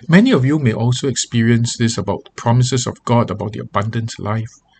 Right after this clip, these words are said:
The Bible tells us that God came that we may have life and that we may have it abundantly, that those who trust in him, out from within them will flow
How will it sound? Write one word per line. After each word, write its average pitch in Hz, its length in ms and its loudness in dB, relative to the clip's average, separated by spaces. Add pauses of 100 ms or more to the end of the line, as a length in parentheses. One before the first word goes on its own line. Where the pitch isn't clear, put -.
(880)
The - 60 -20
Bible 151 300 2
tells 139 460 -4
us 139 200 -2
that - 180 -8
God 127 340 -4
came 135 300 0
that 110 160 -2
we 107 140 -6
may 101 160 -2
have 98 260 -8
life 123 440 0
and 101 120 -4
that 101 120 -6
we 110 300 -6
may 110 140 -8
have 110 240 -4
it 117 140 -4
abundantly, 117 720 -4 (300)
that 127 120 0
those 175 320 4
who 156 100 -4
trust - 600 -8
in 104 140 -6
him, 131 280 -2 (260)
out 156 240 0
from 123 220 0
within 127 420 0
them 131 200 2
will 113 120 0
flow 127 320 -4